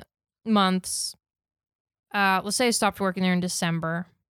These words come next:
Every once in a while, he'd, like, leave me a voicemail saying that he loved me.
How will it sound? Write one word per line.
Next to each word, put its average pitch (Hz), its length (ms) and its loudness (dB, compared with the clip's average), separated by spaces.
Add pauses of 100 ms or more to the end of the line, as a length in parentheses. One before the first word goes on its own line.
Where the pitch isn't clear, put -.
(1300)
Every 330 160 2
once 277 220 2
in 277 60 2
a 262 40 0
while, 240 280 2
he'd, 214 200 -2
like, 185 180 -2
leave 175 200 -4
me 185 120 2
a 170 60 0
voicemail 180 680 -2 (300)
saying 185 260 2
that 185 100 4
he 175 80 2
loved 170 360 -6
me. 170 300 -2